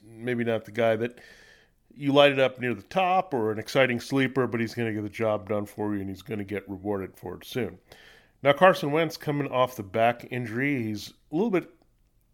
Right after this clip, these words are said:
limited there in terms of what they wanna do in practice, but they're starting to take the, uh, training wheels off and let him go full bore. It's hard to trust a guy when one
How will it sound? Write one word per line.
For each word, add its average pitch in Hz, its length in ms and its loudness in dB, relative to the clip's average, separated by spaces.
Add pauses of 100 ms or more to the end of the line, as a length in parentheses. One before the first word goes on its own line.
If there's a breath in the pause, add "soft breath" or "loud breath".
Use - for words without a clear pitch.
(880 soft breath)
limited 131 480 4
there 120 220 4
in 113 80 -4
terms 117 420 -4
of 101 120 -8
what 113 160 -2
they 120 80 -2
wanna 107 200 -4
do 107 100 -4
in 95 60 -6
practice, 127 480 -2
but 101 200 -2
they're 110 280 -4
starting 135 360 -2
to 107 60 -14
take 120 400 -4
the, 101 360 -6
uh, - 20 -6
training 120 420 -4
wheels 110 260 -2
off 107 300 0
and 107 80 -8
let 107 140 -4
him 107 100 -8
go 104 160 -4
full 104 300 -8
bore. 117 480 2 (420 loud breath)
It's - 120 -12
hard 147 180 4
to 127 60 -4
trust 139 280 0
a 120 60 -10
guy 120 240 2
when 107 260 -4 (160)
one 117 340 -4